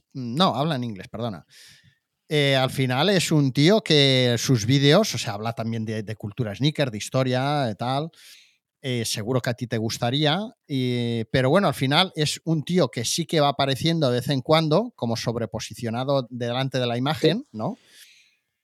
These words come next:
Speaker 1: Pero todo el vídeo es un montaje de vídeos. O sea, quiero decir, son trozos de, de vídeos, no sé, de jugadas o de películas y tal, que el-, ellos los montan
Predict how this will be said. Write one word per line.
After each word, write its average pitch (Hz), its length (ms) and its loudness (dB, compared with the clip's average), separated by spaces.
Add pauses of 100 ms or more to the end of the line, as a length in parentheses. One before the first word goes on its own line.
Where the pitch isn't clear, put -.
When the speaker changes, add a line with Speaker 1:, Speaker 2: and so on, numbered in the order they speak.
(160)
Speaker 1:
Pero 123 800 4 (520)
todo 156 220 4
el 156 80 6
vídeo 180 320 4
es - 240 -2
un 147 180 0
montaje 135 480 0
de 120 120 -2
vídeos. 131 640 -2 (180)
O - 40 -20
sea, 101 240 -8
quiero 117 180 -8
decir, 113 280 -4 (300)
son 113 220 -8
trozos 120 340 -4
de, 120 180 -2
de 117 120 -4
vídeos, 139 360 0
no 92 100 -8
sé, 107 160 -6
de 90 100 -14
jugadas 131 960 0
o 95 40 -8
de 90 120 -12
películas 117 600 -4
y 113 40 -8
tal, 160 240 0
que 117 80 -8
el-, 107 200 -8
ellos 113 340 -8
los 123 180 0
montan 208 500 4